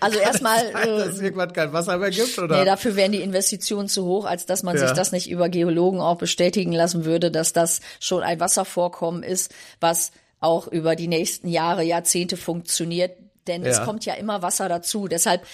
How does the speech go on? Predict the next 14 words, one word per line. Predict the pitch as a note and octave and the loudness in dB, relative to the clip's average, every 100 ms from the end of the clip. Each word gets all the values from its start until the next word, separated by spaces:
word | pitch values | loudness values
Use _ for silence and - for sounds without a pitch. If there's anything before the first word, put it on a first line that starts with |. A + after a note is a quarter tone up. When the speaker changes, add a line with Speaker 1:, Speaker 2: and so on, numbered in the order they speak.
| - - | -20 -6
Speaker 1:
wenn's | F3+ F3 - | -4 -4 0
regnet, | G3+ A3 G#3+ | -2 0 -4
sehe | G#3+ G3+ | -2 -2
ich | G#3 | -2
das | G3+ - | -4 -4
immer | G#3+ G#3 | 0 2
mit | G#3 G3+ | 2 -2
einem | G3 G3+ G#3 G3+ | -4 -4 -4 0
lachenden | G3 F#3+ C4 A#3+ G3 | 0 0 -2 -2 0
und | |
Speaker 2:
Okay. | D#3+ | 0
Speaker 1:
einem | A3 | 2
weinenden | G#3 A#3 A3 F3 E3+ | 0 2 0 0 0
Auge. | E3+ F3 G3+ | 0 0 2